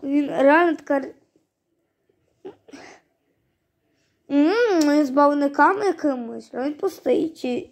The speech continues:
ні? Я не знаю, чим. Ну, певно, значить, добре.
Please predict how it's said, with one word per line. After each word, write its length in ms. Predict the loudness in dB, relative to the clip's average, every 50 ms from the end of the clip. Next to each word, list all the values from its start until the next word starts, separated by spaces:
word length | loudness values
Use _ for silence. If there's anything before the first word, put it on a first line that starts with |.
| _
ні? 300 | -10 -8 -4 -4 -4 -4 -6 -10 _ _ _ _ _ _ _ -20 _ _ _ _ _ _ _ _ _ -12 -2
Я 180 | 2 2 4 4
не 60 | 4
знаю, 220 | 4 4 2 4
чим. 200 | 4 2 0 0 -2 -6 _ _ _ _ _ _ _ _ _ _ _ _ _ _ _ _ _ _ _ _
Ну, 80 | -2 2
певно, 240 | 2 4 4 2 0
значить, 440 | 0 0 0 0 0 -4 -4 -4 -4
добре. 380 | -6 -6 -6 -8 -10 -14 -16